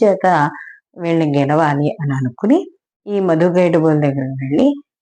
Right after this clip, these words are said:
"మీ యొక్క యుద్ధానికి మెచ్చాను, మీకు ఏదైనా వరం కావాలంటే కోరుకోండి" అంటారు. అప్పుడు వీళ్ళు రాక్షసులు కదా, కాబట్టి వీళ్ళు తామస గుణంలో ఉంటారు, గర్వంతో ఉన్నారు.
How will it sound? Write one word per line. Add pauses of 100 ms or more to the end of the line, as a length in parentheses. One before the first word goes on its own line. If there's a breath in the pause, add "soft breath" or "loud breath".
(100)
"మీ
యొక్క (140)
యుద్ధానికి
మెచ్చాను,
మీకు
ఏదైనా
వరం
కావాలంటే
కోరుకోండి"
అంటారు. (480 loud breath)
అప్పుడు
వీళ్ళు
రాక్షసులు
కదా, (340 loud breath)
కాబట్టి
వీళ్ళు
తామస
గుణంలో
ఉంటారు,
గర్వంతో
ఉన్నారు.